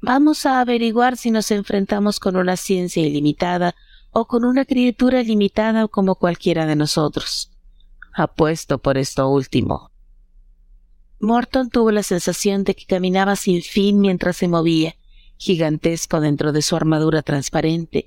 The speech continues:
a lo largo del brillante tubo de metal que era el pasillo principal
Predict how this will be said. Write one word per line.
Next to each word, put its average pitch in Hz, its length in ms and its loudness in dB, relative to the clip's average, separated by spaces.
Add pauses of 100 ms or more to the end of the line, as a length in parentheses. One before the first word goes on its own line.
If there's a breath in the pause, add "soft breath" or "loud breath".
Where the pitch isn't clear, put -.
(380 loud breath)
a 214 100 -2
lo 220 140 0
largo 247 340 0
del 240 200 -2
brillante 233 520 -2
tubo 202 280 -2
de 185 120 -2
metal 185 400 -4
que - 140 0
era 170 100 0
el 165 80 -2
pasillo 160 440 -2
principal 160 720 -4